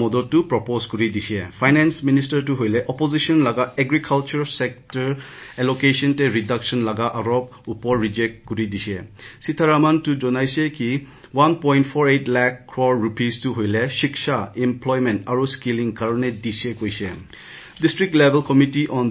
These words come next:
ডিছেবিলিটি আৰু আৰ্টিফিচিয়েল লিম্বছ মেনুফেকচাৰিং কৰ্পোৰেশ্যন অফ ইণ্ডিয়া আলিকো মিলিকিনা আজি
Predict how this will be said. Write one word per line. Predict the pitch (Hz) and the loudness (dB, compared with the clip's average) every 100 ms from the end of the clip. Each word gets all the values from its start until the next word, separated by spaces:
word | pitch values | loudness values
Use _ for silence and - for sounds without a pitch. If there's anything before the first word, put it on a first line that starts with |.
| 113 | -2
ডিছেবিলিটি | - 127 120 117 - 107 135 - - 117 | -2 -2 -2 -4 -2 -2 -2 -4 -6 -2
আৰু | 117 131 170 170 - - 135 | 0 0 0 -4 -18 -4 0
আৰ্টিফিচিয়েল | 135 156 156 156 151 139 | 2 2 2 2 2 4
লিম্বছ | 139 143 135 | 4 4 0
মেনুফেকচাৰিং | 127 127 135 123 - 131 135 135 - 127 | -2 -2 -2 -2 -2 0 0 -2 -6 0
কৰ্পোৰেশ্যন | 117 127 127 120 143 | 0 2 0 2 2
অফ | 110 - 110 | 0 -2 0
ইণ্ডিয়া | 107 120 143 147 123 | 0 0 -4 -4 -2
আলিকো | 131 131 123 117 165 - - - - 113 | -2 -2 -2 0 -2 -8 -20 -20 -8 0
মিলিকিনা | 127 139 139 127 123 147 131 | 6 6 6 4 4 0 0
আজি | 117 127 | 2 4